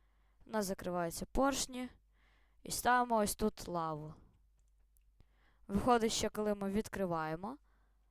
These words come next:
лава витікає, з'єднується з водою і утворюється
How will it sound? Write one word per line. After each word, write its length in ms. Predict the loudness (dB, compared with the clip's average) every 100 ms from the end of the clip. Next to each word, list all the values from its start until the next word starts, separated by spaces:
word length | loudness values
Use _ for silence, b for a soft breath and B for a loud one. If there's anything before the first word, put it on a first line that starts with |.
| _ _ -4
лава 340 | 6 6 6
витікає, 760 | 4 2 0 -2 0 0 0 -2
з'єднується 540 | 0 -2 0 -4 -2
з 80 | -4
водою 580 | -4 0 4 4 2 -2 0
і 140 | 2
утворюється 760 | 4 6 6 4 2 2 2